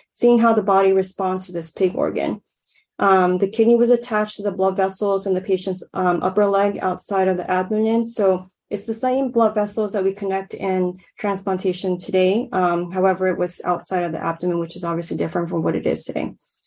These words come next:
Um, and then they also had the pig's thymus transplanted under the ki-, uh, kidney capsule. So this is what we were talking about earlier about tolerance.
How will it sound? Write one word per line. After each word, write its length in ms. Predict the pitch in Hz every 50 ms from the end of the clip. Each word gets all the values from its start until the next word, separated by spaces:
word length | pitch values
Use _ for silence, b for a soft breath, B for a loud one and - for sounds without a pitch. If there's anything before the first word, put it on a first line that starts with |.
| _ _ _ _ _ _
Um, 420 | - 202 196 190 185 180 180 180 - -
and 200 | 202 202 196 185
then 260 | 196 196 196 196 190
they 100 | 202 202
also 320 | 202 196 196 196 - 226
had 260 | 185 196 208 196 190
the 80 | 180 190
pig's 300 | 185 - 208 196 196 -
thymus 540 | - 202 190 190 185 185 185 185 185 - - b b b b b _
transplanted 600 | - 214 214 214 208 214 - 208 202 196 190 - -
under 220 | 202 208 214 214
the 120 | 208 202
ki-, 360 | 202 - _ - 214 190 190 -
uh, 240 | - 190 185 180 170
kidney 280 | 165 - 226 208 208 190
capsule. 380 | - 196 180 180 - - 190
So 120 | 185 - 190
this 220 | 180 190 190 185
is 260 | 196 190 190 185 -
what 140 | - 185 165
we 60 | 185
were 160 | 175 180 180 180
talking 380 | 185 - 180 175 170 190 185
about 220 | 165 185 175 - -
earlier 360 | 196 202 196 190 196 190 185
about 340 | 175 185 180 175 175 - -
tolerance. 640 | - 190 175 180 185 190 202 214 240 262 254 -